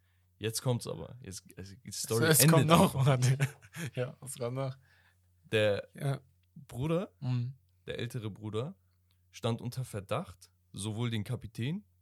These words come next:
Speaker 1: seinen Bruder, als auch die Freundin von seinem Bruder umgebracht zu haben. Okay? Die Polizei hat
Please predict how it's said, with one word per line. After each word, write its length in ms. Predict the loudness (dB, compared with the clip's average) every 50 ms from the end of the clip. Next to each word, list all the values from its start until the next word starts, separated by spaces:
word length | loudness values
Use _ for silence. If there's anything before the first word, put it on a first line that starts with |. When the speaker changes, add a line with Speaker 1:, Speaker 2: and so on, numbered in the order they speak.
| _ _
Speaker 1:
seinen 260 | -12 -8 -6 -6 -6 -6
Bruder, 360 | -8 -8 -8 -6 -8 -6 -6
als 200 | -6 -6 -6 -6
auch 80 | -8
die 100 | -10 -12
Freundin 680 | -14 -14 -16 -8 -4 -2 -2 -2 -2 -2 -4 -6 -6 -8
von 180 | -8 -8 -6
seinem 180 | -6 -6 -6 -8
Bruder 400 | -8 -10 -8 -8 -8 -8 -6 -4
umgebracht 540 | -2 -2 -2 -2 -4 -6 -10 -10 -10 _ -16
zu 160 | -16 -16 -18
haben. 260 | -20 -20 -20 -20 -20 -20 _ _ _ _ _ _ _ _ _ _ _ _ -18
Okay? 360 | -12 -8 -8 -8 -8 -8 -12 _ _ _ _ _ _ _ _ _ _ _ _ _ _ _ _ _ _ _ _ _ _ _ _ -20
Die 200 | -14 -12 -10 -6
Polizei 500 | -4 -2 -2 -2 -2 -2 -2 0 0 0
hat 200 | -2 -2 -6